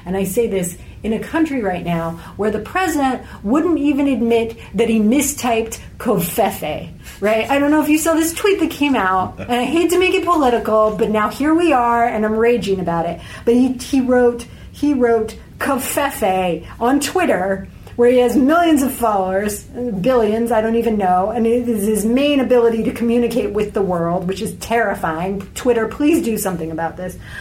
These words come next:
But rather than say, "Hey, funny, I made a typo," like, his, his, his, uh,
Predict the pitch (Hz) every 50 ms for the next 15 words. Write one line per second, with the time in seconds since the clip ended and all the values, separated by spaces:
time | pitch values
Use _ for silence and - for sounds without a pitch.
0 | - - - - - - 226 339 339 285 - - 240 302 320 339 339 381 381 311
1 | 339 311 277 - 285 269 247 240 196 202 - - 320 320 269 240 233 233 - -
2 | - - - - 320 311 285 254 240 226 226 226 220 233 262 285 254 226 185 -
3 | - 277 302 311 - 208 185 175 175 180 - - - - - - - 330 311 262
4 | - - - - - - - 339 349 330 277 - - - - 277 269 302 330 330
5 | 320 269 247 240 - - - - - - 233 247 311 330 277 240 - - - -
6 | - - - - - - - - 269 285 285 277 254 247